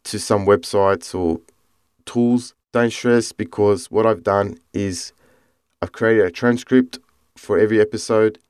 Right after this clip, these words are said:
that'll be uploaded to my, my, uh, webpage under the episode. So for this episode, it'll be episode number one, and you'll find the transcripts. You can download the P D F or you can read it on the website.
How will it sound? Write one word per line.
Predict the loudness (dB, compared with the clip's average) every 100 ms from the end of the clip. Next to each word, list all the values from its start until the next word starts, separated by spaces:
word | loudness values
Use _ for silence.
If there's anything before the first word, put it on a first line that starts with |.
| 0
that'll | 0 2
be | 0 -2
uploaded | -2 2 2 2
to | -2
my, | -2 -2 -4 -14 _ _ _ _ _ _ _
my, | -4 -2 0
uh, | -2
webpage | 0 0 0 0 0 0 -12 _ _ _ _ _ _
under | -4 -2
the | -2 -2
episode. | -2 -2 -4 0 0 0
So | 0 -2
for | -2 -6
this | 2 2 2 -2
episode, | -4 -4 -2 0 2 0 _ _ _ _ _ _
it'll | -6 -2
be | 0 0 0 -4 _ _ -8
episode | -4 -4 0 2 2
number | 0 -2 -4
one, | 0 2 0 -2 _ _ -6
and | 0
you'll | 2 0
find | 0 0 2 0 -4
the | -8
transcripts. | 0 2 2 2 0 0 -2 -18 -18 -12
You | -8
can | -6 -4
download | 0 2 2 0
the | -2
P | -2 -4
D | 0 2
F | 2 2 -4 -4
or | -2
you | -2
can | 0
read | 0 0
it |
on | 0
the | -2
website. | -4 -6 -4 -4